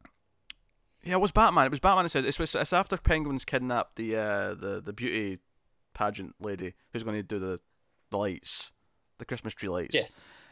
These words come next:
Speaker 1: And she's tied up, and Batman comes in the room where she's tied up, and he says to, like, a, a henchman or whatever, um, 'cause s-,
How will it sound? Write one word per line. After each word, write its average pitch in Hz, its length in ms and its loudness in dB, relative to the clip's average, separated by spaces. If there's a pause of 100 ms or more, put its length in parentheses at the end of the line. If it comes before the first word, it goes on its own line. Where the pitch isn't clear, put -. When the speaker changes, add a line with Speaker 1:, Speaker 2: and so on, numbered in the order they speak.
(120)
Speaker 1:
And 113 140 2
she's - 120 -4
tied 160 300 6
up, 123 140 6
and 120 80 4
Batman 135 300 8
comes 123 200 -4
in 113 80 0
the 110 80 0
room 104 200 2
where 101 60 0
she's - 180 -6
tied 98 240 2
up, 92 280 0 (520)
and 104 480 0
he 110 120 0
says 147 300 4
to, - 100 -2
like, 127 200 0
a, 98 380 4
a - 40 2
henchman 101 480 -2
or 95 80 0
whatever, 92 440 0 (480)
um, 92 600 0 (760)
'cause - 260 -6 (260)
s-, - 180 -18